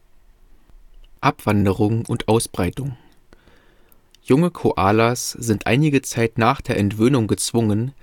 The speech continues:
das Revier ihrer Mutter zu verlassen. Dies geschieht normalerweise im Alter von achtzehn Monaten.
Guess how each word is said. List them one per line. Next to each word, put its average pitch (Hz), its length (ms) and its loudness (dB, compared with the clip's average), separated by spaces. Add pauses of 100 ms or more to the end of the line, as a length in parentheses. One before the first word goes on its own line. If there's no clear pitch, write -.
(100)
das - 240 -2
Revier 113 380 2
ihrer 110 200 2
Mutter 107 300 0
zu - 160 -2
verlassen. 117 520 -2 (1080)
Dies 165 180 0
geschieht - 360 -4
normalerweise 113 1080 2
im 110 160 0
Alter 120 320 0
von - 180 -6
achtzehn - 400 -2
Monaten. 113 540 -2